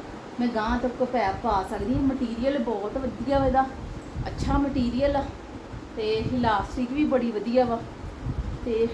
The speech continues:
ਨੀਚੇ ਪਹੁੰਚੇ ਜਿਹੜੇ ਇੱਦਾਂ ਦੇ ਆ ਨਾ ਇਲਾਸਟਿਕ ਵਾਲੇ, ਇਹ ਵਧੀਆ ਰਹਿੰਦੇ, ਸਗੋਂ ਬੱਚੇ ਦੇ ਗੰਦੇ ਵਗੈਰਾ ਨਹੀਂ ਹੁੰਦੇ ਹੈਗੇ। ਤੇ ਮੈਨੂੰ ਤਾਂ ਵਧੀਆ ਲੱਗਾ। ਛੇ ਸੌ ਰੁਪਏ ਦਾ, ਛੇ ਸੌ ਰੁਪਏ ਦੀ ਗੱਲ ਨਹੀਂ ਆ,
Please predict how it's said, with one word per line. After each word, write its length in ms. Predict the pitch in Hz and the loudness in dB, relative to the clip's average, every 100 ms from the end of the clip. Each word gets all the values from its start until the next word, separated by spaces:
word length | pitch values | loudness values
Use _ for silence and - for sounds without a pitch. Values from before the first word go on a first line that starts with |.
| - | 2
ਨੀਚੇ 320 | 254 254 285 | 4 4 2
ਪਹੁੰਚੇ 380 | - 254 240 269 | 2 2 2 2
ਜਿਹੜੇ 260 | 240 233 | 4 4
ਇੱਦਾਂ 260 | 240 - 214 | 4 2 -4
ਦੇ 120 | 214 | -2
ਆ 80 | 233 | 0
ਨਾ 160 | 262 339 - - | 0 0 -4 -2
ਇਲਾਸਟਿਕ 460 | 240 220 214 247 240 | 2 2 0 -2 0
ਵਾਲੇ, 160 | 247 | 2
ਇਹ 80 | 302 | 4
ਵਧੀਆ 320 | 254 - 262 | 4 4 4
ਰਹਿੰਦੇ, 260 | 254 233 247 | 4 4 2
ਸਗੋਂ 260 | 247 233 | 0 -4
ਬੱਚੇ 300 | 226 214 - | -4 -6 -4
ਦੇ 100 | 208 | -2
ਗੰਦੇ 300 | 233 240 220 | 0 0 0
ਵਗੈਰਾ 340 | 214 214 208 196 | -2 -2 -2 -2
ਨਹੀਂ 140 | 196 | -2
ਹੁੰਦੇ 200 | 233 233 | -2 0
ਹੈਗੇ। 300 | 214 220 220 - - - - - - | 0 -2 -2 -6 -8 -8 -8 -8 -4
ਤੇ 60 | |
ਮੈਨੂੰ 180 | 277 262 | 0 2
ਤਾਂ 80 | 262 | 2
ਵਧੀਆ 300 | 233 240 269 | 0 2 2
ਲੱਗਾ। 340 | 269 - 220 226 - | 2 2 0 0 -4
ਛੇ 100 | 277 | -2
ਸੌ 160 | 254 254 | -2 -2
ਰੁਪਏ 260 | 233 233 233 | 0 2 2
ਦਾ, 140 | 262 - - - - | 2 -2 -6 -8 -2
ਛੇ 100 | 277 | 0
ਸੌ 140 | 269 | 2
ਰੁਪਏ 260 | 285 277 262 | 2 6 4
ਦੀ 160 | 262 240 | 4 2
ਗੱਲ 240 | 254 254 | 2 2
ਨਹੀਂ 200 | 262 | 2
ਆ, 60 | 294 | 0